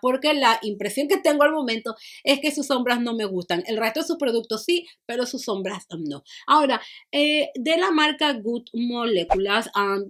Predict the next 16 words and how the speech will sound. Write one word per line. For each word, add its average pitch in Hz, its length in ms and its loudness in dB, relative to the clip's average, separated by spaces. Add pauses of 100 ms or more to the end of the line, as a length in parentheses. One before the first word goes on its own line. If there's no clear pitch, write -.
(180)
yo 330 420 2
he 269 240 10
escuchado 269 520 2
reseñas 240 640 -2
buenas 220 400 -2
de 226 120 -2
sus 220 220 -14
productos 208 440 -4
de 254 100 0
cuidado 202 380 -2
de 233 80 -2
la 262 200 -2
piel 196 400 0 (280)
y 240 220 -6
como 240 260 0
que 226 220 2